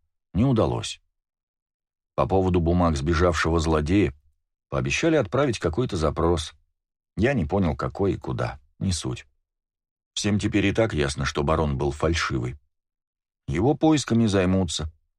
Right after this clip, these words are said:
Но сыскарь намекнул вепрю, что шансов поймать такого мастера перевоплощений, я запомнил новое слово,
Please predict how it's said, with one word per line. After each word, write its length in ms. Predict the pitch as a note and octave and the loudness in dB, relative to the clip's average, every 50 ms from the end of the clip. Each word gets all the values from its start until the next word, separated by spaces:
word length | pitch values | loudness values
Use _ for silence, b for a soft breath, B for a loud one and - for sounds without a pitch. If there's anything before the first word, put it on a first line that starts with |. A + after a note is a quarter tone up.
| _ _ _ _ _ | _ _ _ _ _
Но 160 | - D2+ D#2+ D2+ | -4 -2 -2 -2
сыскарь 420 | - - D2+ D#2 - A2 A2 G2+ | -2 -4 -4 -2 0 0 2 2
намекнул 520 | F#2+ F#2+ G2 G#2+ G2+ - G#2 G2+ E2 D2 | 2 2 2 2 2 0 0 0 0 2
вепрю, 320 | D2 F2 A#2 - - D#2 C#2+ | 2 2 2 2 2 -2 -4
что 200 | - - - C#2+ | -4 -4 -4 -4
шансов 440 | - - G#2+ A2+ G2 - F2 F2 - | -2 0 0 0 0 -2 -6 -4 -2
поймать 360 | F2 F#2 F#2+ G#2 A2 F#2+ - | -2 0 2 0 0 0 -2
такого 320 | - E2 D#2+ F2 F2 F2 | -4 -2 0 0 0 2
мастера 440 | F2+ G2 G2+ F#2 - - E2+ E2+ E2+ | 2 2 0 0 -2 -2 0 0 0
перевоплощений, 1000 | D2+ D#2 F2+ E2+ E2+ D#2+ D2+ - D#2+ D#2 D2+ - - - C3+ C#3 F#2+ C2+ A#1+ A#1+ - _ _ _ _ _ _ _ _ _ _ - | 0 0 0 0 0 0 0 0 0 0 0 -2 -2 -2 0 0 0 0 -2 -4 -10 _ _ _ _ _ _ _ _ _ _ -6
я 220 | C#2+ D2+ D2+ C#2+ - - | -4 -2 -2 -4 -6 -8
запомнил 500 | - D#2 E2+ E2 - F2+ D#2+ D2+ C#2+ D2 | -6 -4 -4 -2 -2 -2 0 0 0 0
новое 340 | E2 E2+ E2+ D#2 D#2 F2 F2 | 0 0 0 0 0 0 0
слово, 400 | E2+ - - D#2 B1 A1+ A#1 - | -2 -4 -4 -6 -6 -6 -8 -14